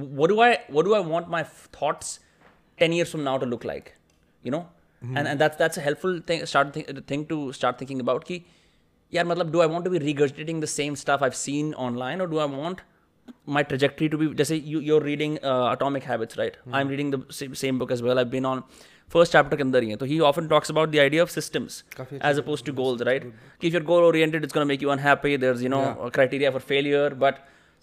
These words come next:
Speaker 1: systems like, मैं वेदांत हूँ, मैं पॉडकास्ट रिकॉर्ड करूँगा ही करूँगा, राइट? हर रोज़ मैंने एक सिस्टम बना रखा है, मेरा सेटअप है इनबिल्ट, मेरे को यहाँ पे आके बैठ के बात करनी है।
Speaker 2: हम्म।
Speaker 1: Um, and you automatically reach your goals, right? So, uh, one way to think about content,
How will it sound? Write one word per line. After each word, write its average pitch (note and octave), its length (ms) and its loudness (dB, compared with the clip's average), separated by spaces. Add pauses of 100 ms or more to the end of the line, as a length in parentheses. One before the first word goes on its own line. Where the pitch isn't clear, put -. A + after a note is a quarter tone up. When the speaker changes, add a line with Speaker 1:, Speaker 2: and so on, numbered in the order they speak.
Speaker 1:
systems E3+ 400 4
like, D#3 220 6 (600)
मैं D#3 120 2
वेदांत D#3 400 2
हूँ, G3 260 -4
मैं E3 320 2
पॉडकास्ट E3 400 4
रिकॉर्ड D#3+ 220 2
करूँगा C#3+ 300 2
ही C3 60 -2
करूँगा, F#2 400 -10 (160)
राइट? C#3 180 0
हर C#3 120 2
रोज़ C#3+ 220 -2
मैंने C#3+ 180 -2
एक C#3 60 -6
सिस्टम D3+ 260 -2
बना C#3 180 4
रखा C#3 160 2
है, C#3+ 60 0
मेरा C#3+ 120 4
सेटअप C#3+ 340 2
है C#3+ 80 2
इनबिल्ट, C#3 300 -2
मेरे C#3 120 -6
को B2+ 80 -6
यहाँ B2+ 160 -4
पे C3+ 80 -2
आके C3+ 200 0
बैठ B2 200 -2
के C#3 80 -4
बात A#2+ 240 -4
करनी B2+ 260 -2
है। C#3 200 -6
Speaker 2:
हम्म। A#2 220 -12 (280)
Speaker 1:
Um, A2 420 0 (300)
and C3+ 260 -2
you C#3 180 0
automatically C#3+ 560 2
reach C3 180 -4
your A#2 160 -4
goals, G#2+ 240 -6
right? C#3+ 280 2
So, E3+ 100 2 (640)
uh, B2+ 260 -2
one F3 180 6
way G#3+ 120 8
to G3+ 120 4
think F#3+ 120 -2
about F#3 280 4
content, D#3+ 280 0